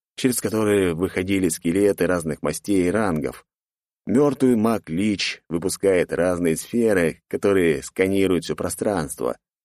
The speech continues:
Мёртвые солдаты с блестящими мечами в руках быстро занимают весь периметр. Значит, ей уже сообщили, что здесь бродит плохой дядя Варг и может попытаться уничтожить её храм.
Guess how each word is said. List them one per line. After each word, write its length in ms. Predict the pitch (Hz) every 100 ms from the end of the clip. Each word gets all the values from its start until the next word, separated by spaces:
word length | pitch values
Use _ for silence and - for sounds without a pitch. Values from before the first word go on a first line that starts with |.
| _ _ _ _ -
Мёртвые 400 | 82 82 85 78
солдаты 560 | 73 71 87 92 85
с 80 | 80
блестящими 560 | 71 71 80 71 71 73
мечами 460 | 69 - 85 82
в 60 | 71
руках 480 | 80 - 95 85 - _ _ -
быстро 420 | 117 135 - 113
занимают 500 | 90 90 90 90 82
весь 140 | 87
периметр. 600 | - 110 120 90 69 - - _ _ _ _ _ _
Значит, 540 | 101 92 127 160 165 160
ей 320 | 107 139 139
уже 160 | 127 131
сообщили, 760 | 135 139 - 101 95 90 85
что 220 | 80 85
здесь 300 | 85 92 82
бродит 440 | 78 90 87 85 -
плохой 480 | 78 - 104 110
дядя 320 | 92 101 92 90
Варг 440 | 123 95 - - _ _ _ _ _ _ -
и 120 | 92
может 260 | 139 147 160
попытаться 500 | 165 165 151 139 151
уничтожить 520 | 143 - 131 131 131
её 140 | 139
храм. 460 | - 90 85 76